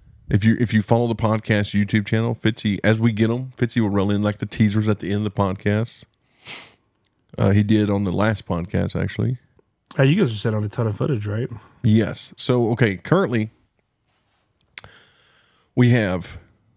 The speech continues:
Speaker 1: a decoy dog video that'll probably come out this week. Now,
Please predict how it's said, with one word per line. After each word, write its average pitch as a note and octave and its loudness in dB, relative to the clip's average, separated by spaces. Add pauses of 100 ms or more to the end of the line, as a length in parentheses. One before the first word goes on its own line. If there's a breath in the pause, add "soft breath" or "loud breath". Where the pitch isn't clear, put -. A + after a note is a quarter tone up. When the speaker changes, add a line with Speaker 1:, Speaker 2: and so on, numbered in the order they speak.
(560)
Speaker 1:
a G#2 2
decoy C#3 2
dog A#2+ -2 (760 soft breath)
video F#2+ 0
that'll F#2+ 0
probably E3 0
come D#3+ -4
out D3 -2
this A#2 -2
week. - -4 (1400)
Now, B2 4